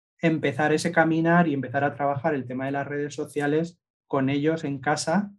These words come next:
para que cuando llegue el momento, igual que con el tabaco, igual con el alcohol, igual con las drogas, cuando llegue el momento, al menos hayamos hecho todo lo posible que esté en nuestras manos como padres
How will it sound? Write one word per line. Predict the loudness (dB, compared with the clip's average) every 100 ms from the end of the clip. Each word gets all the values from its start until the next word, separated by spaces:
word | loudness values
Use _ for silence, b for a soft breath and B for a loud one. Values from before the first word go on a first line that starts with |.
| -2
para | 0 0
que | -4
cuando | -2 -2 -2
llegue | -2 0 4
el | 4
momento, | 2 2 4 2 0
igual | -2 -4
que | -4
con | -6
el | -6 0
tabaco, | 4 4 2 -4
igual | -6 -6
con | -6
el | -10
alcohol, | -8 -2 -2
igual | 0 -2 -4
con | -6 -6
las | -2
drogas, | 0 0 -2
cuando | -4 -10
llegue | -10 -10
el |
momento, | -8 -8 -8 -4 -4 -4 b b b b
al | 4 6
menos | 4 6 6 6
hayamos | 4 4 4 2
hecho | -4 -6 0
todo | 4
lo | 4 4
posible | 0 0 0 0 -4 -6 -14 _
que | -10
esté | -10 -6
en | -6
nuestras | -6 -4 -2
manos | 0 0 -2
como | -6 -4 0
padres | 2 0 -2